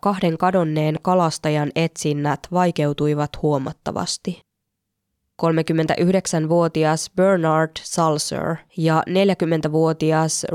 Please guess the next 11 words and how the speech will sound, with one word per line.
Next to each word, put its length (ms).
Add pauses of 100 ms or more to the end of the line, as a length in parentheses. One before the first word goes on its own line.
(120)
Raymond 480 (100)
Broderick 600 (560)
olivat 460
naapurukset, 920 (180)
jotka 560
olivat 360
edellisiltana 840
lähteneet 600
veneellä 480
kalaan 600
Eriejärvelle. 1000